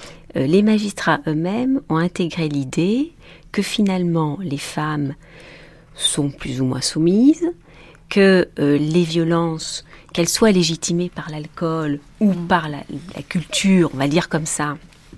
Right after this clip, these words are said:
Speaker 1: c'est finalement quelque chose d'acquis, et que l'on ne va pas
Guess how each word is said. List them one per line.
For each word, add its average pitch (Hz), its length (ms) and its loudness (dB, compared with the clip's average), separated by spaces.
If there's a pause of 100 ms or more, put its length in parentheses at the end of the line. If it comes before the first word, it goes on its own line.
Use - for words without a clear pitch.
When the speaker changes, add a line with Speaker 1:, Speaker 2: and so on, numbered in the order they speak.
(320)
Speaker 1:
c'est 196 220 2
finalement 175 560 2
quelque 147 320 -6
chose 151 320 -4
d'acquis, 269 480 0 (1120)
et 196 120 -2
que - 180 -6
l'on 170 280 2
ne 165 180 0
va 156 160 -6
pas 320 340 -2